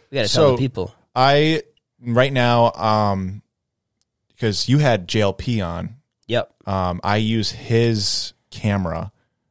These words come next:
Speaker 2: Uh, so I use a, his old camera. So I use an M fifty Mark One, um, for photography.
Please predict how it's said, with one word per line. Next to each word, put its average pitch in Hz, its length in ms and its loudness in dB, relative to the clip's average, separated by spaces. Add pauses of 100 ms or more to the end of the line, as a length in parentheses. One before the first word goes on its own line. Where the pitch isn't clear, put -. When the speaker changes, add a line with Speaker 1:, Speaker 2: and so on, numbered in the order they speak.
(140)
Speaker 2:
Uh, 90 160 -2
so 95 160 0
I 95 80 2
use 107 260 0
a, 98 240 -2
his 107 160 -4
old 104 180 -4
camera. 90 240 -6
So 104 180 -4
I 101 120 -4
use 107 220 -2
an 98 100 -2
M 110 120 0
fifty 110 560 -2 (440)
Mark 107 260 0
One, 101 540 2 (480)
um, 90 580 -2
for 95 840 0 (200)
photography. 101 680 -4